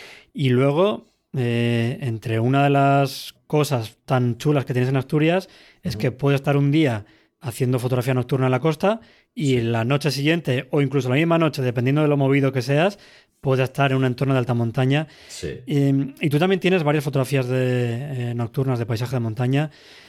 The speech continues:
Speaker 1: Al final, las sensaciones que transmite la costa, que transmite la montaña, son muy diferentes, ¿no?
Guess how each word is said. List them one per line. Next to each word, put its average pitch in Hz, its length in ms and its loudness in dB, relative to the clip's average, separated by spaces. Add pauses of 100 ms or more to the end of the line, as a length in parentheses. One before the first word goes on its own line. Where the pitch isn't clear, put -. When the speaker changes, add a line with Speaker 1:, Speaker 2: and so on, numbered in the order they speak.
(240)
Speaker 1:
Al 127 120 -2
final, 131 240 2
las 143 100 0
sensaciones 143 600 0
que 147 120 -2
transmite 143 680 2
la 127 160 2
costa, 139 360 0
que 127 60 -2
transmite 127 260 0
la 131 60 2
montaña, 127 300 2
son 131 120 -2
muy 127 120 2
diferentes, 117 460 -2
¿no? 131 180 -2